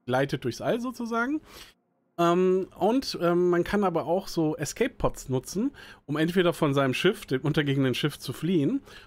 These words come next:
oder andere zu breachen. Das heißt, ich nehme den Escape Pod und kann diesen in das Schiff von dem anderen, die Fregatte, wie erwähnt, reinrammen, die Leute da töten und dann übernehme ich die Fregatte und dann ist das meine. Und das finde ich mega geil.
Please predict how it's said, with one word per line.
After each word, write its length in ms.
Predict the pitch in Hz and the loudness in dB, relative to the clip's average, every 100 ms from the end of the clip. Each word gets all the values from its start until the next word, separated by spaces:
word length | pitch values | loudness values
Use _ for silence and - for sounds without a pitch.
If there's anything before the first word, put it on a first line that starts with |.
| _ - | _ -6
oder 560 | 143 175 214 160 262 285 - - | 0 2 2 2 0 -6 -16 -8
andere 500 | 139 190 202 180 180 | -2 2 2 2 0
zu 180 | - 156 | -2 -4
breachen. 500 | 185 247 - 120 104 | -2 0 0 -4 -6
Das 180 | 113 147 | -2 0
heißt, 220 | 175 170 | 0 0
ich 100 | 147 | 2
nehme 160 | 175 170 | 2 2
den 100 | 139 | 0
Escape 300 | - 170 208 | -2 -2 -2
Pod 320 | 247 269 - - - _ - | -4 -6 -8 -20 -20 _ -2
und 220 | 160 160 | -2 0
kann 480 | 180 202 196 147 139 | 2 2 0 -2 -2
diesen 320 | 165 190 190 | 0 2 2
in 240 | 156 156 | 2 4
das 100 | 143 | 2
Schiff 180 | - 208 | 2 0
von 140 | - 156 | 2 2
dem 340 | 143 131 123 | 2 0 0
anderen, 360 | 127 165 170 127 | 2 2 2 0
die 80 | |
Fregatte, 500 | 120 123 131 135 214 | -4 -4 -2 -2 -2
wie 100 | 151 | -2
erwähnt, 380 | 127 123 143 233 - - - _ 120 | -2 0 -2 -4 -10 -20 -20 _ 0
reinrammen, 720 | 147 233 131 123 180 302 339 - - | 2 2 2 2 2 0 0 -10 -6
die 160 | 151 | 0
Leute 300 | 143 151 170 | 2 2 0
da 100 | 143 | -2
töten 400 | 131 202 247 - | 0 0 -2 -2
und 180 | 156 - | -4 -2
dann 60 | 160 | -2
übernehme 320 | 139 151 165 | 2 2 0
ich 80 | 139 | -2
die 80 | 135 | -6
Fregatte 360 | 131 147 160 | -2 -2 -2
und 40 | 120 | -6
dann 100 | 113 | -6
ist 120 | 127 | -8
das 120 | 113 | -6
meine. 380 | 127 131 113 104 - - - - | -2 -2 -4 -8 -18 -20 -20 -10
Und 100 | 120 | -4
das 140 | 135 | -2
finde 140 | 165 135 | 0 0
ich 100 | 131 | 2
mega 280 | 135 127 | 2 2
geil. 340 | 123 156 135 | 0 0 0